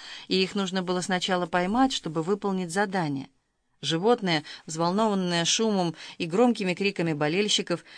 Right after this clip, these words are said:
беспокойно бегали по загону и непрерывно взбрыкивали задними ногами. Кое-как Лене и Герману удалось справиться со строптивцами,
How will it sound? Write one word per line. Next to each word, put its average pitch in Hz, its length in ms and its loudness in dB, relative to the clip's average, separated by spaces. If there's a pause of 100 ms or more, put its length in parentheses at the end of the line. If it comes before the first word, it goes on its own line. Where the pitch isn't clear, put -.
(120)
беспокойно 233 600 2
бегали 175 340 2
по 160 140 -4
загону 185 560 0 (260)
и 294 140 4
непрерывно 262 580 4
взбрыкивали 208 640 -2
задними 180 460 -2
ногами. 151 520 -4 (800)
Кое-как 196 500 6
Лене 170 340 0
и - 20 -2
Герману 165 480 -2 (180)
удалось 175 400 0
справиться 170 760 0
со - 180 -4
строптивцами, 214 880 -2